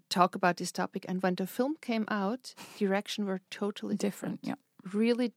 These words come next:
Speaker 1: different, because I think we
Speaker 2: Mm.
Speaker 1: really managed to tell the stories in a way that they're inspiring, they're uplifting, they're including everyone. And I think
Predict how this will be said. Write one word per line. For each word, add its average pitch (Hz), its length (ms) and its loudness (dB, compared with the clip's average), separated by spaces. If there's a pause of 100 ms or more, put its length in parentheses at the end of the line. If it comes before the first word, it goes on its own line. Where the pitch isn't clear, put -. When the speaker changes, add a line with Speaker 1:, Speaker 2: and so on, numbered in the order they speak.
Speaker 1:
different, 202 540 0
because 196 420 -2 (440)
I 214 100 6
think 220 280 4
we 214 60 6
Speaker 2:
Mm. 202 80 6
Speaker 1:
really 226 200 6
managed 208 480 6
to 233 80 0
tell 202 260 4
the 208 100 -2
stories 202 500 4
in 208 120 4
a 196 60 6
way 190 320 6
that 196 320 2 (1400)
they're 202 140 4
inspiring, 190 720 0 (520)
they're 196 200 4
uplifting, 233 800 0 (260)
they're 208 140 6
including 214 640 4 (160)
everyone. 196 680 4 (760)
And 220 120 6
I 226 80 8
think 233 280 4